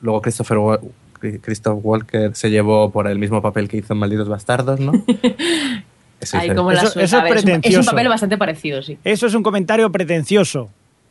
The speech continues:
Speaker 2: <laughs>
Speaker 3: No sé
Speaker 1: Ah,
Speaker 3: qué
Speaker 1: no sé, yo no he
Speaker 3: significa
Speaker 1: visto
Speaker 3: preten-
Speaker 1: Django.
Speaker 3: <laughs> Pues por eso no lo digas.
Speaker 1: Ay, no, pero eso dice la gente. Y luego en mejor actriz secundaria era otro premio cantado, se lo llevó Los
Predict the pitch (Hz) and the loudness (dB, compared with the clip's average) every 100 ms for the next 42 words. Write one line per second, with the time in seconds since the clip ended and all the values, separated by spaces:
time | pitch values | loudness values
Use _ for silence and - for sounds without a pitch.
0 | _ - 233 262 254 254 254 196 185 226 | _ -4 -2 -2 0 0 0 0 2 2
1 | - 95 - - 113 113 120 104 98 98 | 2 4 4 4 2 2 2 2 0 -2
2 | 113 127 - 127 - - - _ _ _ | -6 -6 -8 -12 -14 -18 -20 _ _ _
3 | - - - 147 127 156 196 165 165 190 | -20 -20 -8 -4 0 2 2 4 2 4
4 | 180 175 170 127 160 - _ _ _ _ | 4 4 2 -2 -6 -10 _ _ _ _
5 | _ _ - 107 98 107 101 92 95 92 | _ _ -10 -8 -6 -6 -10 -10 -10 -10
6 | 92 78 123 - 92 _ _ _ _ _ | -10 -10 -10 -14 -20 _ _ _ _ _
7 | _ _ _ _ _ _ _ _ 143 135 | _ _ _ _ _ _ _ _ 0 2
8 | 127 123 123 127 113 107 101 101 110 110 | 4 4 4 4 2 0 -4 -2 0 0
9 | 107 113 120 113 107 107 113 104 98 95 | -2 -6 -6 -2 0 2 2 2 2 0
10 | 101 92 98 98 98 98 117 143 113 98 | -4 -4 -2 -2 -2 0 0 0 -2 -6
11 | 95 95 98 | -6 -6 -6